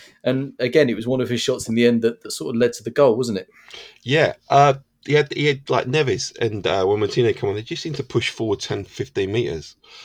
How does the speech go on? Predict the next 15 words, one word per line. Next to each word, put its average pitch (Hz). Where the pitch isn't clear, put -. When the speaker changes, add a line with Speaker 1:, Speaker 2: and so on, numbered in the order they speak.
Speaker 2:
Uh, 107
we'd 143
picked 175
up, 139
we, 123
we, 101
we'd 131
done 135
quite 123
well, 123
like 107
we 85
did 101
against -
City, 85